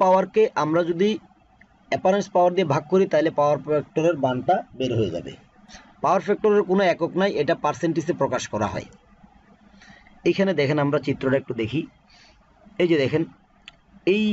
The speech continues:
লাইনটাকে যদি আমরা কারেন্ট ধরি, এই যে এই কার্ভটাকে, আর এটাকে যদি আমরা ভোল্টেজ ধরি, হ্যাঁ, তাহলে দেখেন এই লাইনটা শুরু হওয়ার যখন নাইনটি ডিগ্রি কমপ্লিট হয়েছে, এই যে দেখেন এখান থেকে এইখান পর্যন্ত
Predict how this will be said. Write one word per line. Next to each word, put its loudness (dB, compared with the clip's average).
লাইনটাকে 2
যদি 2
আমরা -2
কারেন্ট 0
ধরি, -4
এই 0
যে -2
এই -4
কার্ভটাকে, -6
আর -2
এটাকে 0
যদি 2
আমরা 0
ভোল্টেজ 0
ধরি, -4
হ্যাঁ, -2
তাহলে 0
দেখেন -2
এই 2
লাইনটা 0
শুরু 2
হওয়ার 2
যখন 0
নাইনটি 0
ডিগ্রি 0
কমপ্লিট 0
হয়েছে, -8
এই -2
যে 4
দেখেন -2
এখান 0
থেকে 0
এইখান 0
পর্যন্ত 0